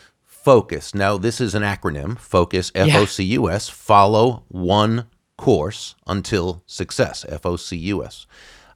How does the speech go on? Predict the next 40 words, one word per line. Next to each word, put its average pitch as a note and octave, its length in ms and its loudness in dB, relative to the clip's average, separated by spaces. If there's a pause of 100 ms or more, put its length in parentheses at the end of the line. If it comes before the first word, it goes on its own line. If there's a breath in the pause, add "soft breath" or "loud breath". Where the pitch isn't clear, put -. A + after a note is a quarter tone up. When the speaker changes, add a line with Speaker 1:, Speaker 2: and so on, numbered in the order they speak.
Speaker 1:
Um, F2+ 580 0
now, G2+ 140 2
I G#2+ 80 4
said A2+ 220 -2
the G#2 60 2
word F#2+ 300 0
so A2 300 0
difficult F#2+ 500 -2
regarding F2 680 -2
mastering F2+ 460 -6
discipline. E2+ 580 -2 (260 soft breath)
In F#2 120 -8
today's B2 340 0
world, A#2 540 0 (400)
uh, - 340 -16 (240)
well, A2+ 180 4
how C3 260 2
in D3 200 2
the F#3+ 60 2
world F#2 280 -2
with G2 140 2
all A2 160 8
the A2+ 100 2
distractions, F#2+ 760 -2
I, G2 160 2
and G#2 140 -2
I G#2+ 60 0
guess F#2 200 -2
these F#2+ 160 -2
are G2 300 2
other G2+ 200 2
people's A2 400 -4
agendas F2+ 400 -2
often, F2 360 -2
but A2 180 -2 (100)
with A#2 160 -2
all D#3 200 6
Speaker 2:
<laughs> F3 100 -2
Speaker 1:
distractions, G2+ 680 -4 (380 loud breath)
uh, G2 560 2